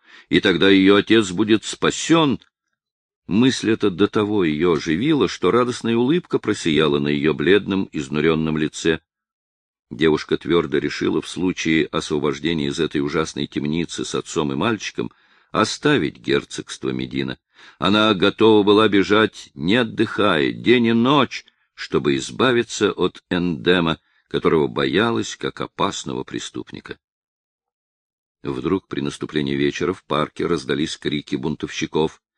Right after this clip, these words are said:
которые, окружив со всех сторон замок, совершили новое нападение на него. Они с яростью бросились утолять свою жажду мести. Выстрелы глухо отзывались в огромном парке.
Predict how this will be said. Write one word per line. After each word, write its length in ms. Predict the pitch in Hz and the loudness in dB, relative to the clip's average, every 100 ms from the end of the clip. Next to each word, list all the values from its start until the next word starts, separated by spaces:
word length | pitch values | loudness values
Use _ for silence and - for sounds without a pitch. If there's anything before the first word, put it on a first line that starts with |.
| _ - - | _ -20 -4
которые, 480 | - 87 90 92 92 | 0 4 6 8 6
окружив 720 | - 90 87 90 87 101 - | 4 0 2 2 2 0 0
со 160 | - 80 | -2 -2
всех 280 | - 92 | 0 -2
сторон 400 | - - 80 90 | -2 -2 0 0
замок, 480 | 67 78 101 104 - _ _ - | -2 0 0 0 -6 _ _ -20
совершили 680 | - - 101 98 - 117 110 | -6 2 4 4 4 4 6
новое 460 | 107 110 110 110 110 | 4 4 6 6 4
нападение 540 | 110 110 113 104 82 | 4 2 4 2 2
на 100 | 80 | 0
него. 300 | 80 82 78 - _ _ _ _ _ _ _ _ | 2 2 0 -4 _ _ _ _ _ _ _ _
Они 440 | - 101 110 113 - | 0 2 2 2 -4
с 220 | - - 82 | -12 -8 -4
яростью 720 | 76 110 117 101 - 87 87 | 0 2 4 2 -2 -2 -2
бросились 720 | - 98 110 - 87 85 - | 2 4 4 2 0 -2 -4
утолять 520 | 92 - 87 95 90 | -6 -2 2 4 2
свою 380 | - - 82 76 | 0 -2 0 0
жажду 500 | 73 90 87 80 82 | 0 0 0 0 -4
мести. 640 | 80 87 80 - - 73 69 _ _ _ _ _ _ _ _ | -2 0 -2 -4 -6 -6 -6 _ _ _ _ _ _ _ _
Выстрелы 760 | 62 64 117 - - 101 101 104 | -8 2 2 2 0 2 2 0
глухо 440 | - 82 98 85 | 0 0 0 0
отзывались 640 | 80 64 71 95 95 - | -2 -2 0 2 0 -4
в 60 | 64 | -4
огромном 420 | 65 76 67 69 | -4 -4 -4 -6
парке. 460 | - 58 - - | -4 -6 -6 -14